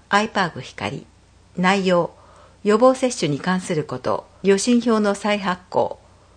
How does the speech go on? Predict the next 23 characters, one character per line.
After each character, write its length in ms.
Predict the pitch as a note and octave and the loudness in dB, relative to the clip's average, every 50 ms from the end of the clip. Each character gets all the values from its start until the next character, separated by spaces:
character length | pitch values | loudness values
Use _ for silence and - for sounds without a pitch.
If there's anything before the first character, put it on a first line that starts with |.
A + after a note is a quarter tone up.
| _ _ _ _ - - | _ _ _ _ -14 -8
持 140 | F3 F#3+ G3 | -4 -4 -2
参 260 | - C4+ B3+ A#3+ F#3+ | 2 2 2 2 2
物、 420 | D3 C#3+ - - - C3+ - - _ _ _ _ _ _ _ - | -2 -6 -8 -6 -6 -6 -6 -6 _ _ _ _ _ _ _ -2
母 140 | - B3 B3+ | 0 0 0
子 200 | - - D3 - | 0 -4 -4 -2
健 180 | - F#3 F3+ F3+ | -2 -2 -2 -2
康 240 | E3+ - D#3+ D#3+ | -2 -2 -2 -2
手 160 | D#3 C#3 C#3+ C#3 | -2 -6 -8 -6
帳。 240 | - - - - - _ _ _ _ _ _ _ _ _ _ _ _ _ _ - | -6 -6 -6 -6 -8 _ _ _ _ _ _ _ _ _ _ _ _ _ _ -2
予 100 | G3+ G3 | 0 0
診 240 | G3+ - - B3+ B3 | 0 2 2 2 2
票 180 | A#3+ C4 A3+ A3+ | 2 2 2 4
の 140 | A3 A3 A3+ | 4 4 2
再 240 | A3 - A3 A3+ | 2 0 0 0
発 220 | A#3 A#3 A3+ A3+ A#3 | 2 0 -2 -2 -2
行 180 | - D3+ C#3 | 0 0 0
を 80 | A#2+ - | 0 0
希 160 | - - E3+ | -2 -4 -2
望 160 | E3+ F#3 F#3 | 0 0 0
す 160 | F#3 F3+ - F3 | -2 -2 -6 -6
る 80 | F3+ | -6
人 240 | E3+ - - - E3 | -8 -8 -4 -2 -2
は、 220 | D3 C3 A#2 - | -2 -2 -4 -6